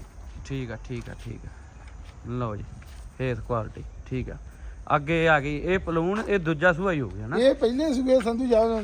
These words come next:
Speaker 2: ਜਾਪਦੀ ਮੈਨੂੰ।
Speaker 1: ਅੱਛਾ।
Speaker 2: ਹਾਂਜੀ,
Speaker 1: ਉਹਨਾਂ
Speaker 2: ਇਹ ਵੀ ਪਹਿਲੇ ਸੂਏ ਠੰਡੀ ਧੀਰੀ ਇਹ ਵੀ।
Speaker 1: ਗੱਭਣ ਹੈ?
Speaker 2: ਹਾਂ, ਠੰਡੀ ਧੀਰੀ, ਏਦਾਂ ਹੀ ਭਾਵੇਂ ਹੱਥ ਲਾਈ ਜਾਓ।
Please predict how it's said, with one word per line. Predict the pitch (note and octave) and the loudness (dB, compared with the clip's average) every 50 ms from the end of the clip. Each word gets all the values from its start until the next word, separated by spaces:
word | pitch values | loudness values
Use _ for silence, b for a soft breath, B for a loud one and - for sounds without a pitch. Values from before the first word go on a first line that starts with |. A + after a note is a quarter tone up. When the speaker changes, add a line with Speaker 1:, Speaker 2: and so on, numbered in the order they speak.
| G3 E3+ | -4 0
Speaker 2:
ਜਾਪਦੀ | F3+ F3+ E3+ D#3+ D3+ D#3+ F3+ | 2 2 4 4 2 -2 -4
ਮੈਨੂੰ। | F3 E3 D#3 D3+ C3+ B2 - - - - | -4 -4 -6 -6 -8 -10 -12 -12 -12 -10
Speaker 1:
ਅੱਛਾ। | C#3 - F#3+ G3 F3+ D#3 C3+ - - | -4 2 4 4 4 2 0 -6 -6
Speaker 2:
ਹਾਂਜੀ, | F3 F3+ E3+ D#3 D#3+ C#3+ C#3 C#3+ | -6 -4 -2 -2 -2 -2 -2 -2
Speaker 1:
ਉਹਨਾਂ | D#3 F3+ G#3 G#3+ A3 A3 G#3+ A#3 | -2 -2 -2 0 0 0 2 2
Speaker 2:
ਇਹ | A#3 A#3 A3+ | 4 2 2
ਵੀ | B3+ A#3 | 0 0
ਪਹਿਲੇ | - A#3 A3+ A#3 B3+ A#3+ | 0 0 2 4 4 2
ਸੂਏ | F#3+ A3+ A#3+ A#3+ | 4 4 2 2
ਠੰਡੀ | A#3+ - A#3 B3 C4 C4+ C4+ | 2 0 -2 -2 -2 -2 -4
ਧੀਰੀ | C#4 C4 G#3+ F3 F3 F#3 | -4 -2 -2 0 0 0
ਇਹ | F#3 E3+ | 0 0
ਵੀ। | E3 D3 A#2+ C3+ | -2 -2 0 0
Speaker 1:
ਗੱਭਣ | F3+ F#3 - G3 F3+ D#3 | -2 0 0 0 0 0
ਹੈ? | B2 A2 G2+ - - - | -2 -4 -8 -10 -12 -8
Speaker 2:
ਹਾਂ, | F#3 F#3+ F#3 F3+ E3+ | -6 -4 -4 -4 -4
ਠੰਡੀ | - F#3+ A3 A3 A#3 A#3+ A3+ | -6 -6 -6 -6 -6 -6 -6
ਧੀਰੀ, | A3+ A3 G3+ G3+ G3+ | -8 -10 -8 -8 -8
ਏਦਾਂ | G3+ F#3+ - A3 A#3 | -10 -10 -10 -10 -10
ਹੀ | A#3 | -10
ਭਾਵੇਂ | G#3 A3 G#3+ G#3 F#3 F3+ | -8 -10 -8 -8 -6 -6
ਹੱਥ | F#3 F3+ F3 - D#3+ | -6 -6 -8 -10 -10
ਲਾਈ | D#3 D3 C#3+ D3 | -8 -8 -8 -8
ਜਾਓ। | D#3 F#3+ A#3 B3+ | -6 -6 -6 -6